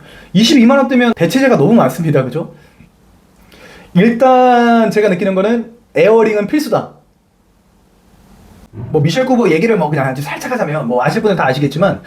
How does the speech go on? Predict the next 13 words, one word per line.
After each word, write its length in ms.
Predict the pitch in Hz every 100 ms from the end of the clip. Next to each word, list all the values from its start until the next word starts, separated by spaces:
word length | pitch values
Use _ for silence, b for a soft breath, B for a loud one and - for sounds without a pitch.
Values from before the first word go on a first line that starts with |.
| B B
미셸 260 | 151 180 285
쿠버는 1160 | 262 240 226 220 208 202 196 190 190 185 -
프랑스 340 | - 311 330 233
위스키잖아요. 640 | 143 - 135 113 196 - b b
근데 140 | -
미셸 240 | 156 285 285
쿠버는 480 | 233 240 220 285
사람 300 | 294 - 311
이름이래요. 480 | 151 202 190 104 104
그 80 | -
뭐 260 | 127 117 135
파운더 380 | 185 240 233 156
이름이고, 500 | 139 120 143 -